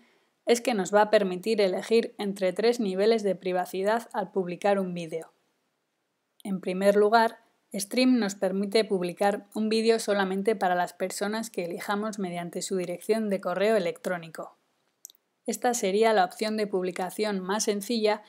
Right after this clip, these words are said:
y con mayor nivel de restricción en cuanto a privacidad.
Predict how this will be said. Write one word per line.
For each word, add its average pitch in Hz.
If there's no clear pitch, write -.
y 190
con 180
mayor 175
nivel 196
de 196
restricción 233
en 196
cuanto 180
a 180
privacidad. 180